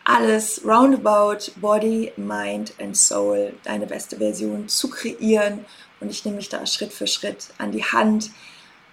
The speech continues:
Es kommen einige, die sagen, hey, ich will Kilos verlieren, ich will selbstbewusster werden, ich will einfach in, in eine Version von mir, die ich noch nie war. Ähm, es kommen andere, die sagen, hey, Körper passt, ich will einfach nur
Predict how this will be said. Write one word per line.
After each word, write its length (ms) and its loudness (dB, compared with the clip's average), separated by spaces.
Es 140 -10
kommen 460 4
einige, 360 4
die 120 -4
sagen, 280 2
hey, 460 2
ich 160 -10
will 400 0
Kilos 300 6
verlieren, 520 4
ich 120 -4
will 140 -2
selbstbewusster 800 2
werden, 420 2
ich 140 -12
will 120 -4
einfach 360 -6
in, 260 -6
in 340 -8
eine 200 0
Version 260 -2
von 180 -4
mir, 120 -4
die 100 -8
ich 140 -10
noch 100 0
nie 160 6
war. 260 4
Ähm, 240 0
es 160 -8
kommen 220 0
andere, 260 -4
die 120 -6
sagen, 280 0
hey, 260 0
Körper 400 -2
passt, 540 2
ich 140 -10
will 100 -4
einfach 360 -6
nur 420 2